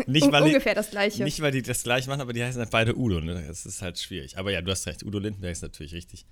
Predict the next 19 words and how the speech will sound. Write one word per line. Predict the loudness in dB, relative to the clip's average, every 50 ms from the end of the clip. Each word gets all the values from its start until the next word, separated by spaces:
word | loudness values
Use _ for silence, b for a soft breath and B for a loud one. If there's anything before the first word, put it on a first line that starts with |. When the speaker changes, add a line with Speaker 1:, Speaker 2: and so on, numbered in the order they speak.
| b b b b b
Speaker 1:
Äh, | -10 -8 -6 -6 -6 -8
und, | -8 -10 -8 -8 -10 -12 -14 -16 -12
ähm, | -10 -10 -10 -8 -10 -12 -12 -16 _ _ _ _ _ _ _ _ _ _ _ _
so | -6 -4 -2 -2
genau, | 0 0 -2 -2 -2
genau | -2 -4 -2 -2 -2 -2
so | -2 -4
lebst | -4 -6 -4 -4 -6 -6
du |
dann | -6 -8 -10 -10
auch. | -10 -10 -10 -12 -14 -20 _ _ _ _ _ _ -20 _ _ _ -20 -20 _ _ _
Halt | -8 -8 -6
nicht | -4 -4 -4 -4
in | -4 -2
Hamburg, | -2 -2 -2 2 2 0 0 0
sondern | -4 -4 -4 -4 -4
dann | -4 -6 -6 -6 -4
in | -6 -6 -6
Köln. | -4 -4 -4 -2 -4 -4